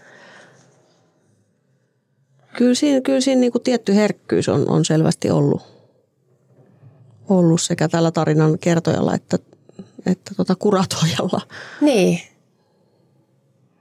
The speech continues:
Speaker 2: Niin ja jo-, joku semmonen, öö, mun mielestä tässä näkyy, öö, näkyy semmonen, tää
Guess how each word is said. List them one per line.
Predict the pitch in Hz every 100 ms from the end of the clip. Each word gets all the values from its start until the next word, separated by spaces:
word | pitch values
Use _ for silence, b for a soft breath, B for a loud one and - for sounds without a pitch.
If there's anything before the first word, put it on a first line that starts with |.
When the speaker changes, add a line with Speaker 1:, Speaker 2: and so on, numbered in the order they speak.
| _ -
Speaker 2:
Niin | 247 247
ja |
jo-, | 208 208 -
joku | 226 233
semmonen, | 220 220 208 208 202 190 185 _ _ _ _ -
öö, | 185 185 180 175 175 b b _ _ - B B B
mun | 226
mielestä | 220 202 202 -
tässä | 208 -
näkyy, | 214 - 202 175 165 - _ _ _ _ _ _ _ -
öö, | 180 170 170 - -
näkyy | 214 220 - 202
semmonen, | - 175 175 175 170 165 - _ _ _ _
tää | - 170